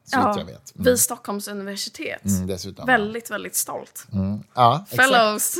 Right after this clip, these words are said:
Speaker 1: Ja.
Speaker 2: <laughs> S U R-alumn.
Speaker 1: Hon var, hon var väl ryska då, ja, precis.
Speaker 2: Precis.
Speaker 1: Tror jag.
Speaker 2: Ja.
Speaker 1: Eh, ja. Och, eh, ja, nej, det finns ju en del fascinerande förebilder som vi då förhoppningsvis får läsa om i din,
Speaker 2: Ja.
Speaker 1: i din bok.
Speaker 2: <laughs>
Speaker 1: Ehm,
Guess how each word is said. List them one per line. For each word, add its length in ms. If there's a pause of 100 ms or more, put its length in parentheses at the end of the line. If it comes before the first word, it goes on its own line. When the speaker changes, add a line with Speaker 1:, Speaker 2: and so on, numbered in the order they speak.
(120)
Speaker 1:
Ja. 320
Speaker 2:
<laughs> 60
S 260
U 160
R-alumn. 840 (360)
Speaker 1:
Hon 220
var, 360
hon 200
var 320
väl 360
ryska 440
då, 240
ja, 180
precis. 500
Speaker 2:
Precis. 200
Speaker 1:
Tror 280
jag. 240 (180)
Speaker 2:
Ja. 180
Speaker 1:
Eh, 60 (100)
ja. 260 (640)
Och, 380
eh, 480 (100)
ja, 320
nej, 120
det 100
finns 340
ju 60
en 100
del 260
fascinerande 600
förebilder 540
som 200
vi 80
då 200
förhoppningsvis 600
får 100
läsa 260
om 120
i 60
din, 260
Speaker 2:
Ja. 540
Speaker 1:
i 40
din 140
bok. 360
Speaker 2:
<laughs> 40
Speaker 1:
Ehm, 280